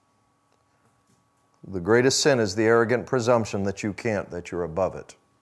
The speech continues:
The relapse of Peter. Fourth, the remorse.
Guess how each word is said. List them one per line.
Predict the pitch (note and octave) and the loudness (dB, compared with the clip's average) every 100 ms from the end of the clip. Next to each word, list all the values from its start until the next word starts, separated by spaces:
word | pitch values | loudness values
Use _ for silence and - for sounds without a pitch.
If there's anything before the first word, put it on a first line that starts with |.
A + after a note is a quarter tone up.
| _ _ _ _ _ _ _ _ _ _ | _ _ _ _ _ _ _ _ _ _
The | F#2 | -4
relapse | G2+ G2 F#2+ - G#2+ | 0 4 4 2 -6
of | - | -6
Peter. | - A2 D#2 - _ _ _ _ _ _ _ _ _ _ _ _ _ _ _ _ | -4 -4 -4 -8 _ _ _ _ _ _ _ _ _ _ _ _ _ _ _ _
Fourth, | - F3 F3 C#3+ A#2+ - - _ _ _ _ _ _ _ _ | -4 4 6 8 4 -2 -10 _ _ _ _ _ _ _ _
the | A2 | 0
remorse. | A#2 C3 C#3 E3 C3 E2+ - - | 4 4 6 8 8 6 2 -2